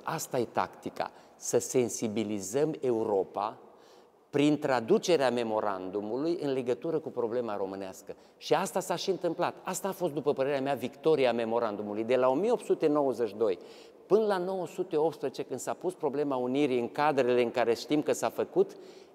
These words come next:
internaționalizarea problemei românilor din dubla monarhie și mai ales a românilor din Transilvania era un fapt realizat, pe de o parte.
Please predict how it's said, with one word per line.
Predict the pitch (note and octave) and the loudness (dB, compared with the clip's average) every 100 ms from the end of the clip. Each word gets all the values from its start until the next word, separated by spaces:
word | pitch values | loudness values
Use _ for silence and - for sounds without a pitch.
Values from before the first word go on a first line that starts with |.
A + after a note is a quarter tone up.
| - | -2
internaționalizarea | D#3 G#3 G#3 - E3+ D#3 C#3+ D3 C#3+ - C#3+ C3 C3 B2 B2 A2+ C#3 E3+ E3 C3+ B2+ | 2 4 2 2 4 4 2 0 -2 -2 0 2 2 0 -2 -4 -4 -4 -2 -4 -2
problemei | B2 A2+ B2 E3 D#3 C3 | -2 0 0 0 0 2
românilor | B2 A#2+ C3 E3 C#3 B2+ B2 | 4 4 4 2 2 4 4
din | A2+ A#2 A#2 G#2+ | 4 0 -2 4
dubla | D#3+ C#3 A#2+ | 4 6 4
monarhie | A2+ A2+ G#2+ G#2+ - B2 G2+ - - - - | 4 0 -2 -4 -6 -2 -2 -4 -20 -20 -18
și | - G#2+ | -10 -6
mai | G2 E3 | -2 0
ales | F3 C3+ B2 | 2 0 0
a | A2+ | -2
românilor | A2 G#2+ A#2+ A2+ G#2+ | -2 -4 -4 -2 -2
din | A2 | -2
Transilvania | G2+ G2+ G2 F#2+ F#2+ C#3 C#3+ B2+ - - | -6 -8 -8 -10 -8 -6 -6 -8 -16 -10
era | A#2+ B2 C3 | -2 0 0
un | B2 | -2
fapt | A2+ - C#3 E3 - - - B2+ | -6 -6 -2 -2 -4 -18 -12 -2
realizat, | A2+ G#2 G#2 F2 F#2 F#2+ - | 0 0 -4 -4 -6 -6 -8
pe | - D#3 | 0 2
de | A#2+ | 4
o | |
parte. | - - - - | 0 -6 -10 -16